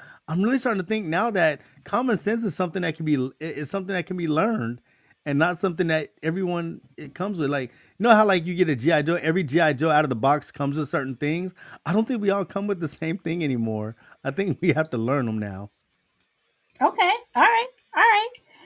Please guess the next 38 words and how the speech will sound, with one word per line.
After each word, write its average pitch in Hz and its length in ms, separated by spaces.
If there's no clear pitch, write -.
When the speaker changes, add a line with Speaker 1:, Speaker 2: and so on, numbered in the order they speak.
Speaker 2:
And, 269 320
and 254 140
Brian 339 260
says, 269 280
"I 277 100
think 277 200
a 240 40
lot 247 220
of 254 60
people 254 240
are 226 180
distracted 220 540
by 208 160
things 214 300
that, 202 280
that 190 240
don't 190 220
matter 233 280
today. 247 560
They're 202 120
not 196 200
even 202 200
thinking 208 260
about 185 280
things, 196 340
so 180 140
common 190 340
sense 196 260
goes 180 220
out 180 200
the 175 60
window, 285 460
and 190 280
it 208 140
is 196 160
very 214 320
mul-, 208 240
multi-layered 220 720